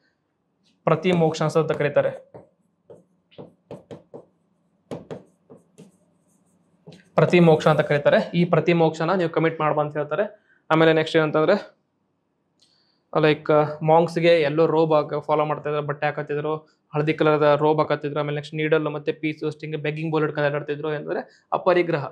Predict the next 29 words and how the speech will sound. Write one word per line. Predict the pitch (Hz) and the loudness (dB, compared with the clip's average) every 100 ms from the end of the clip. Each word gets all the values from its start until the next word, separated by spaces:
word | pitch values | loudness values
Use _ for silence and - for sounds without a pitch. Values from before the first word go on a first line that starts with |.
| 156 | -8
ಏನಂತಂದ್ರೆ | 151 156 160 - - | -10 -8 -8 -10 -10
ನೀವು | 160 160 151 143 - _ _ _ _ _ | -6 -2 -2 -2 -8 _ _ _ _ _
ಕ-, | - 156 143 143 | 0 2 4 2
ಇದು | 156 | 0
ಮಾಡ್ಬಾರ್ದು, | 160 147 143 139 - _ _ - | 2 0 -2 -4 -10 _ _ -10
ಏನಂತಂದ್ರೆ, | 147 143 143 - - _ _ _ _ - | -8 -6 -6 -8 -10 _ _ _ _ -6
ಆ, | 160 151 143 143 - _ _ - | -2 2 2 -2 -12 _ _ -12
ಏನಂತಾರೆ, | 151 147 143 - _ _ _ - | -10 -8 -8 -12 _ _ _ -4
ಧಾನ್ಯ | 151 151 170 165 | 2 4 4 4
ದವಸಗಳನ್ನ | 156 156 160 151 160 196 | 2 2 0 0 -2 -2
ನೀವು | 160 | -4
ಮುಂಚೆನೆ | 156 156 156 180 | -4 -4 -4 -4
ಕೂಡಿಟ್ಕೋಬಾರ್ದು, | 165 170 160 160 151 139 - - _ - 160 | 0 0 0 0 0 -2 -4 -10 _ -12 -8
ಭಿಕ್ಷೆ | 151 - | -6 -2
ಮಾಡ್ತಾ | 180 170 170 | 0 0 0
ಹೋಗಿ | 165 | 0
ನೀವು | 196 175 | -2 -4
ಜೀವನನ | 156 151 160 | -6 -4 -4
ಸಾಗಿಸ್ಬೇಕಂತ | 208 160 151 156 151 147 | -2 -2 -2 -6 -8 -6
ಹೇಳ್ತಿರ್ತಾರೆ. | 139 139 139 - - _ _ - | -6 -6 -6 -8 -10 _ _ 0
So | 202 | 0
ಇದು | 185 190 247 - | 2 2 2 -2
ಬುದ್ಧಿಸ್ಟ್ | 165 170 170 | -4 -4 -4
ಸಂಘ | 156 160 160 | -6 -2 0
ಬಗ್ಗೆ | 156 147 | 2 2
ಆಯ್ತು. | 135 - 151 _ _ _ _ _ - - _ _ _ _ _ _ _ - _ - | 0 0 -10 _ _ _ _ _ -20 -20 _ _ _ _ _ _ _ -20 _ 0
So | 185 | 6
these | 190 185 | 6 6
are | 233 | 4